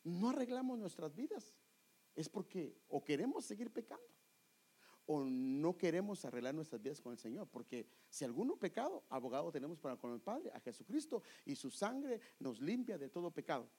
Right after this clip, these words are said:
Y la palabra para formarnos. Amén. Entonces,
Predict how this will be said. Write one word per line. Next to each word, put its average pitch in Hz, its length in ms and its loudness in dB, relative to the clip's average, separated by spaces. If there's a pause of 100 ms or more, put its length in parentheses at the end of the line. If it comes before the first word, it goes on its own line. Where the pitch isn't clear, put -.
(120)
Y 147 80 0
la 135 140 6
palabra 214 440 2
para 135 180 -2
formarnos. 123 600 -2 (380)
Amén. 208 240 2 (480)
Entonces, 208 540 4